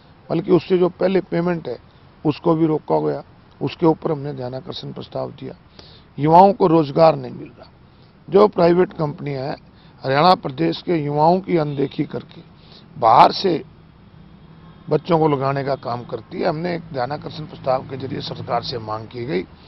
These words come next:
कि एक कानून बनाकर हरियाणा प्रदेश के बच्चों को लगभग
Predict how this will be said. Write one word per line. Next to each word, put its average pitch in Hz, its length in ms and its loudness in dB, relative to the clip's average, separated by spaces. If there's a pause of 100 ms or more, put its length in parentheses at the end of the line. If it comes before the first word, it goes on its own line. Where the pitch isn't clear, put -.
(360)
कि 190 160 0
एक 220 120 -2 (160)
कानून 190 420 4
बनाकर 135 420 -2 (840)
हरियाणा 156 320 6
प्रदेश 165 420 -2
के 180 140 -4
बच्चों 143 380 -8
को - 300 0 (680)
लगभग 175 440 4